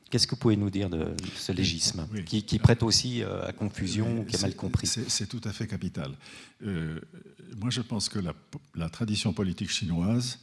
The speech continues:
Speaker 1: Ju-, juste pour, euh, excusez-moi,
Speaker 2: Oui.
Speaker 1: euh, c'est, et, et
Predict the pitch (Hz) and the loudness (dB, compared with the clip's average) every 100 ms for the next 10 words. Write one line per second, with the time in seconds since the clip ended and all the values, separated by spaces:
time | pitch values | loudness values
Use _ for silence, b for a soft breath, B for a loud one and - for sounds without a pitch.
0 | B B - - - 120 143 - 107 107 | B B -10 -4 6 12 12 12 10 4
1 | 101 101 98 - 98 156 240 B B B | 2 2 0 0 4 4 4 B B B
2 | - 92 120 - 110 107 110 101 | -4 -2 -2 -2 -2 -4 -2 -2